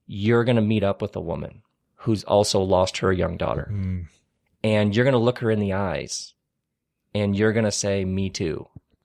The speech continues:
Speaker 1: And in that moment, that you'll be standing on some holy ground. <sighs>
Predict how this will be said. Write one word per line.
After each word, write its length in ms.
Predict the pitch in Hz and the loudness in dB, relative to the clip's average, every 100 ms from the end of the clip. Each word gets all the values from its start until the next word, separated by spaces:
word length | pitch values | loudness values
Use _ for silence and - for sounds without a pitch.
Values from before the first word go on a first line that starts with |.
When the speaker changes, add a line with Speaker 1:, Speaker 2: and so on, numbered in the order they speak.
| _ _ | _ _
Speaker 1:
And 120 | 104 | -4
in 100 | 101 | 0
that 220 | 110 120 | 0 0
moment, 600 | 123 113 107 104 95 - 104 | 0 0 2 -2 -4 -6 -2
that 200 | 101 101 | -2 0
you'll 160 | 110 | -2
be 80 | 104 | -2
standing 300 | - 104 101 | -2 -2 -2
on 80 | 95 | -6
some 160 | 98 | -8
holy 260 | 92 90 90 | -4 -4 -2
ground. 400 | 92 90 85 - - _ | -2 -2 -4 -12 -20 _
<sighs> 40 | _ | _